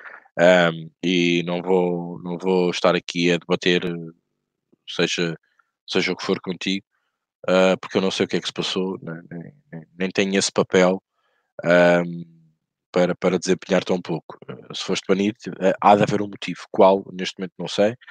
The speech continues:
Ah, irá, e, e irão saber, irão verificar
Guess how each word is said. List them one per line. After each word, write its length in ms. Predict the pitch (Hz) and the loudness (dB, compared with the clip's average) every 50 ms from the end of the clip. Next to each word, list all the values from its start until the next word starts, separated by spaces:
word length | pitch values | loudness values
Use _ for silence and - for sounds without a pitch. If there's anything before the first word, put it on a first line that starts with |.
| - - - - - _ _ - | -20 -20 -20 -20 -20 _ _ -4
Ah, 260 | 87 87 87 85 85 | -2 0 0 2 2
irá, 420 | 87 95 95 95 92 90 87 85 82 | 2 2 2 2 2 2 0 -2 -4
e, 720 | - 85 90 87 85 85 82 82 87 87 90 85 - 90 98 | -4 -4 -4 -2 -2 -4 -4 -4 -4 -4 -4 -4 -4 -4 -2
e 40 | |
irão 220 | 101 107 104 104 104 | 0 0 0 0 -2
saber, 500 | - - 113 98 87 95 104 107 110 104 | -2 0 0 2 2 4 4 4 4 4
irão 280 | 101 98 101 101 101 | 2 0 0 -2 0
verificar 680 | 92 101 95 101 92 - - 95 - - 101 98 101 104 | 0 0 0 0 0 -2 -2 -2 2 4 4 4 4 2